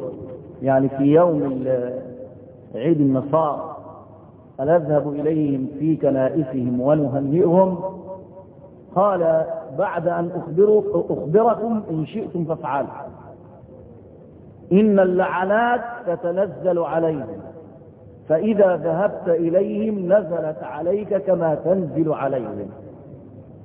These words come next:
إيه، تروح ولا ما تروحش؟ قاعدين في ضلال وكفر، وربنا الذي في السماء وابونا وجدنا وابننا،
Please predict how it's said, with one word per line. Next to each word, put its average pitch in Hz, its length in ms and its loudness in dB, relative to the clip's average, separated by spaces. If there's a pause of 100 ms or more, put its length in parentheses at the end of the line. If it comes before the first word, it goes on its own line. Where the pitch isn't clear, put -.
(140)
إيه، 156 200 8 (220)
تروح 175 260 2
ولا 156 140 -2
ما 143 100 -4
تروحش؟ - 360 -6 (760)
قاعدين 170 420 0
في 165 120 -8
ضلال 170 340 4
وكفر، 180 540 0
وربنا 170 640 2
الذي 175 380 0
في 156 120 -6
السماء 165 560 -2
وابونا 196 500 2
وجدنا 196 800 2
وابننا، 196 600 0